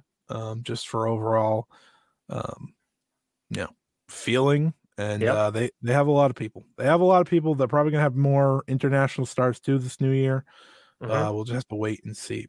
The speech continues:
Speaker 1: But, uh, I feel a lot better <laughs> now than I did a week ago. So
Speaker 2: I'm also, uh, g-, real quickly before we move on to the next one, uh,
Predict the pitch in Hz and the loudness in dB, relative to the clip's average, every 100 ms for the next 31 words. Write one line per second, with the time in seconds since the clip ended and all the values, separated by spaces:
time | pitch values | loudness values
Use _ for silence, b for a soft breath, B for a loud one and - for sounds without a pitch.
0 | - 113 107 101 - 117 - 151 139 143 | -6 -4 -4 -4 -4 -2 2 2 4 2
1 | 147 143 143 135 117 - 127 113 107 _ | 2 2 2 2 -2 -4 -2 -4 -6 _
2 | 117 113 110 - 110 107 - B B - | -2 0 -2 -2 -4 -4 -10 B B -4
3 | 117 104 107 101 107 - _ - 110 110 | -2 -2 -6 -8 -8 -10 _ -6 -4 -4
4 | - - b b - 156 185 190 202 190 | -8 -20 b b 0 2 2 2 4 4
5 | 170 - 151 139 135 127 123 123 143 117 | 2 0 2 4 4 4 2 -2 -6 -14
6 | - 143 131 127 175 175 170 160 143 139 | -16 -14 -6 2 2 4 2 0 0 2
7 | 127 120 123 131 123 120 117 113 117 110 | 2 -2 0 0 2 0 0 0 0 0
8 | 110 - 98 92 90 b b b - 110 | -2 -6 -6 -6 -10 b b b -2 2
9 | 107 104 | 2 2